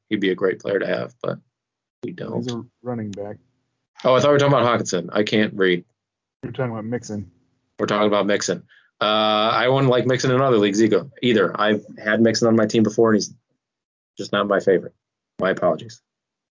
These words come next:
Speaker 1: I, yeah.
Speaker 2: I just, like I said, I don't think he'll be willing to part with Cook or Ridley in order to get the pieces he needs.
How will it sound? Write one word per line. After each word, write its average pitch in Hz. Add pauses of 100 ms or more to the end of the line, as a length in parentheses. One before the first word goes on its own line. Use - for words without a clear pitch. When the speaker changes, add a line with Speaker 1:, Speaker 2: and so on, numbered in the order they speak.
(600)
Speaker 1:
I, - (320)
yeah. - (720)
Speaker 2:
I 151
just, 180
like 156
I 151
said, -
I 143
don't 156
think 156
he'll 135 (380)
be 131
willing 127
to 123
part 127
with 117 (220)
Cook 101 (120)
or 113
Ridley 107 (260)
in 127
order 117
to 107
get 107
the -
pieces 104
he 110
needs. 101